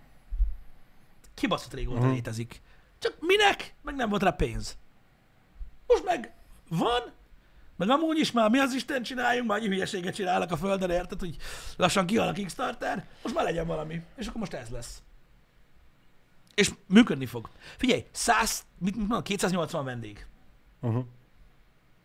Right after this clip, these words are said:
Speaker 1: Nem kétszáznyolcvan ember van a világon, akinek van annyi pénze.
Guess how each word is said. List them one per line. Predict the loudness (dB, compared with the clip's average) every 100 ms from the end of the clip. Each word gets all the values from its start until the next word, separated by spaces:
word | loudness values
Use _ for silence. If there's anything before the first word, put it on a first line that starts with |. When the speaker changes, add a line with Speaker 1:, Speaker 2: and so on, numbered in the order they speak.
| _ _ _ -14
Speaker 1:
Nem | 0 0
kétszáznyolcvan | 2 -2 -2 -2 -4 -4
ember | -2 -2
van | -2
a |
világon, | -2 -2 -2
akinek | -6 -6
van | -6
annyi | -8
pénze. | -10 -12 -12